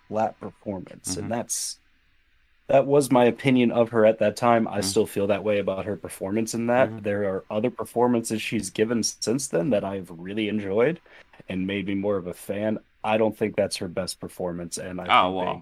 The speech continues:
Speaker 1: they could have gone
Speaker 2: I mean,
Speaker 1: with a
Speaker 2: I
Speaker 1: better
Speaker 2: won't call it her
Speaker 1: actor.
Speaker 2: best performance, but, you know. Oh.
Speaker 1: No. No, but, I mean, e-, I, the, she was acting like she was ser-, like she was serving the monkey brains in, in Temple of Doom.
Speaker 2: Yeah.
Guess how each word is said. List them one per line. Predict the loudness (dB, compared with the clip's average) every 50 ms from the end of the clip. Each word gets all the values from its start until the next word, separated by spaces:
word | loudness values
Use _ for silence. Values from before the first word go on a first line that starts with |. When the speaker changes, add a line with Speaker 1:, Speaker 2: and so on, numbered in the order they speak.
| -12
Speaker 1:
they | -20 -18
could | -16 -16
have | -12 -8
gone | -6 -4 -4
Speaker 2:
I | -2
mean, | -2 -4 -4
Speaker 1:
with | -2 2
a | 2
Speaker 2:
I | 2
Speaker 1:
better | 4
Speaker 2:
won't | 2 0 0 2
call | 2 2 2
it | 2
her | 0
Speaker 1:
actor. | -2 0
Speaker 2:
best | 0 -2 -2 -4 -10
performance, | -18 -18 -10 -6 -6 -4 -4 -6 -8 -12 -8
but, | -4 -4 -4 -2
you | -4 -4
know. | -6 -6 -8 -10 -8 -2 0
Oh. | 2 2 4
Speaker 1:
No. | 4 6 6 4 4 2 -4 -8 -12 _ _ _ _ _ _ 0
No, | 4 6 6 6 4
but, | 2 2 0 2 2
I | 2
mean, | 2 2 2 2 0 -2
e-, | -2 -4 -6 -6 -6
I, | -4 -4 -4 -4 -6 -8 -14 -16 _ _ -20
the, | -18 -10 -6 -4 -4 -4 -6 -8 -14 -20 _ -20 -20 -20 _ _ _ -14
she | -10 -2 2 4
was | 4 6 6 6
acting | 6 4 4 2 0 0 2
like | 2 2 2 0
she | -2 -2 0 2
was | 2 2 0 0
ser-, | 0 0 0 0 0
like | -4 -4 -4
she | -4 -4 -4
was | -4 -4 -4
serving | -2 0 0 0 0 0 -2 -4
the | -4
monkey | -4 -4 -6 -6 -8 -10
brains | -12 -10 -8 -8 -8 -8 -8 -8 -8
in, | -10 -10 -10 -10
in | -10 -10 -10
Temple | -8 -10 -10 -10 -10 -12 -12
of | -12 -12
Doom. | -14 -14 -14 -16 -14 -8
Speaker 2:
Yeah. | -2 2 4 4 2 2